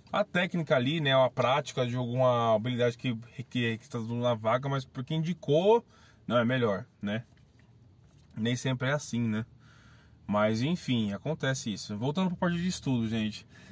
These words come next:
Essa vida de quem estuda o dia inteiro, assim, cara, eu acho que, tipo assim, você tem que gostar primeiro. Realmente tem que gostar.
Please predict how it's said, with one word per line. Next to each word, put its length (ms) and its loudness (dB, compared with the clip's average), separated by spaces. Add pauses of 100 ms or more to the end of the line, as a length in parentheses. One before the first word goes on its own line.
(120)
Essa 240 2
vida 240 -2
de 220 0
quem 180 0
estuda 320 -4
o 40 -4
dia 120 0
inteiro, 440 0
assim, 360 -4
cara, 440 2
eu 200 4
acho 240 2
que, 120 -8
tipo 200 -8
assim, 260 0
você 80 -6
tem 100 -2
que 60 -6
gostar 460 0
primeiro. 500 -2 (240)
Realmente 240 -2
tem 100 -10
que 60 -6
gostar. 380 -2